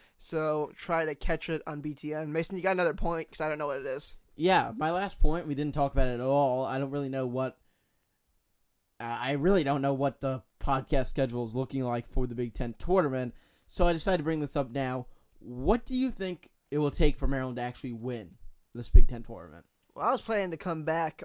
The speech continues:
Speaker 1: on, um, after the Wisconsin game, assuming, you know, we get that far, but
Speaker 2: Or after they lose, you gotta throw that one in.
Speaker 1: after they lose or after the Wisconsin game. So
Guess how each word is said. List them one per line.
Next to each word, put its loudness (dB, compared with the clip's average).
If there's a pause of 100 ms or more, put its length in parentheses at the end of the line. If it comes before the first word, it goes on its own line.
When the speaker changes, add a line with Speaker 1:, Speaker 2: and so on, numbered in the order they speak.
(100)
Speaker 1:
on, -6 (580)
um, -4 (200)
after -2
the -4
Wisconsin -4
game, -6 (240)
assuming, -6
you -12
know, -8
we -10
get -6
that -6
far, -2 (640)
but 0
Speaker 2:
Or -4
after -10
they -14
lose, -16
you -16
gotta -20
throw -20
that -20
one -20
in. -20 (320)
Speaker 1:
after 2
they 0
lose 0
or 2
after -2
the -10
Wisconsin -12
game. -14 (680)
So -2